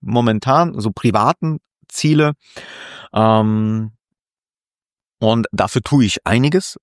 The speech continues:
Also ich mache mehrmals die Woche Sport, Intensivsport, also jetzt nicht so lasch oder so. Ähm, also nichts gegen laschen Sport, so, ne? Aber, ähm, ich bin sehr, sehr oft am Limit, aber geführt am Limit, ne? Das ist auch so ganz wichtig.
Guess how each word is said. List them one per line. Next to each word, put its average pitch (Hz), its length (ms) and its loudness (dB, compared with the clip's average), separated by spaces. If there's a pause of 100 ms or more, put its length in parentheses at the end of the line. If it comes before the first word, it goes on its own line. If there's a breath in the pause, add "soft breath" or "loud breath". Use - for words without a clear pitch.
Also 92 320 -2
ich - 160 -10
mache 98 320 -4 (160)
mehrmals 113 1000 2
die 104 140 -2
Woche 98 180 0
Sport, 113 600 0
Intensivsport, 104 840 0
also 95 200 0
jetzt 98 200 -2
nicht 104 140 -4
so 101 100 -2
lasch 101 380 -2
oder 95 360 -4
so. 98 220 2 (420 loud breath)
Ähm, 92 560 -2 (320 loud breath)
also 95 180 -4
nichts 87 160 -4
gegen 90 180 0
laschen 90 240 0
Sport, 104 320 -2
so, - 100 -2
ne? 139 200 0
Aber, 101 220 0 (400 loud breath)
ähm, 98 500 -2
ich - 240 -10
bin 107 340 -2
sehr, 113 360 0
sehr 107 260 2
oft - 340 -4
am 107 200 0
Limit, 139 420 0 (640 loud breath)
aber 117 260 0
geführt 139 540 0
am 98 140 0
Limit, 92 300 -2
ne? 139 120 0
Das 104 140 0
ist 101 80 -4
auch 98 160 -2
so 117 120 -4
ganz 98 240 -2
wichtig. 123 420 0